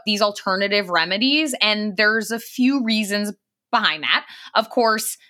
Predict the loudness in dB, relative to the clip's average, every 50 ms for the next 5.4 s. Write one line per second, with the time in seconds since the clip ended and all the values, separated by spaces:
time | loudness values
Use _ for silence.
0 | _ _ -2 0 2 4 2 2 2 0 -2 -2 0 0 0 0 0 -2 -2 -2
1 | 0 0 0 2 0 0 -2 -2 -8 -14 -8 -4 -2 0 0 0 0 0 0 0
2 | 2 2 0 0 0 0 -2 -2 -2 -2 -6 -10 -16 -20 -12 -4 0 2 2 2
3 | 0 -4 -2 0 0 0 2 2 0 0 0 2 2 2 2 2 0 2 2 2
4 | 4 4 2 2 2 2 2 2 0 -2 -6 -2 0 0 0 0 0 0 2 2
5 | 2 2 0 0 -2 -4 -6